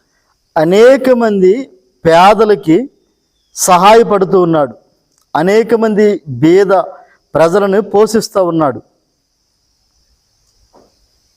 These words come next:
ఆ ఉద్దేశంతో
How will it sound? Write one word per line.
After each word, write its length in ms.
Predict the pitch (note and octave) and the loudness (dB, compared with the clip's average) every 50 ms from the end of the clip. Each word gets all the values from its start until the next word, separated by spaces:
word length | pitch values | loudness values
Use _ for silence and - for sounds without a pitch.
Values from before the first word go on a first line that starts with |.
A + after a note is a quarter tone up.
| _ _ _ _ _ _ _ _ _ _ _ _ _ _ _ _ _ _ _ _ _ _ _ _ _ _ _ _ _ | _ _ _ _ _ _ _ _ _ _ _ _ _ _ _ _ _ _ _ _ _ _ _ _ _ _ _ _ _
ఆ 140 | - C#3 C#3+ D3 D3+ D3+ E3 | -2 0 2 2 2 0 -2
ఉద్దేశంతో 720 | E3 E3 E3+ A#3 - C#3+ - - G#3+ G3 F3 D3 C#3+ C#3+ | -2 0 2 2 2 2 2 -2 -2 -2 -2 -2 -2 -2